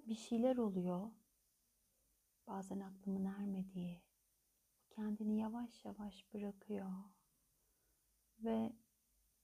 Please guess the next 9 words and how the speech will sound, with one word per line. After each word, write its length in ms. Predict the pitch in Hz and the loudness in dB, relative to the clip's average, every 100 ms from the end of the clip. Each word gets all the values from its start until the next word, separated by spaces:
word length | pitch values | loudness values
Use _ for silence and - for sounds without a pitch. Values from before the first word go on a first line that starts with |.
| _ _ | _ _
bir 60 | 240 | 4
nilüfer 680 | 226 214 220 - 226 226 233 | 6 6 2 -6 -4 -2 -4
gibi 600 | - 196 - 180 185 196 - _ _ _ _ _ _ _ _ _ _ _ _ _ - | -4 -8 -4 -4 -2 -6 -12 _ _ _ _ _ _ _ _ _ _ _ _ _ -6
o 80 | 196 | -4
bataklığın 720 | 220 220 208 - - 190 185 | -4 -4 -8 -8 -4 0 0
üstünde 600 | 196 190 - - 180 180 180 175 180 190 | -2 -8 -14 -6 -4 -4 -4 -4 -4 -4
yavaş 720 | 214 208 202 190 185 - - | -6 -8 -10 -10 -10 -12 -10
yavaş 400 | 202 196 190 - _ | -8 -8 -12 -18 _
açılıyor. 460 | - 226 226 214 | -12 -6 -4 -4